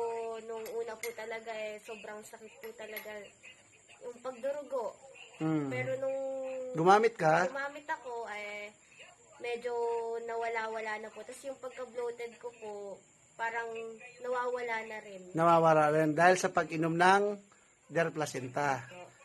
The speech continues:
Speaker 2: ng product.
Speaker 1: Opo.
Speaker 2: Okay, so, ibig sabihin, ah, nung gumamit ka ng product, guminhawa ka?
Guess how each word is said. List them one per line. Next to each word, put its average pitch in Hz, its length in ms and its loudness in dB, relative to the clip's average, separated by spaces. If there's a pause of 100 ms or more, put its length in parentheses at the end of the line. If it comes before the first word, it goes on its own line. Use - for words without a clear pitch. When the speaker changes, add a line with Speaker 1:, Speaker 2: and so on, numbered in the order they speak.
Speaker 2:
ng 147 140 -2
product. 143 520 2 (120)
Speaker 1:
Opo. - 280 -20 (200)
Speaker 2:
Okay, 139 420 0
so, 135 240 -2 (1120)
ibig 196 240 6
sabihin, 160 960 6 (560)
ah, 160 880 8
nung 160 180 0
gumamit 196 380 8
ka 196 120 4
ng 185 160 4
product, 151 460 4
guminhawa 156 520 6
ka? 123 160 -2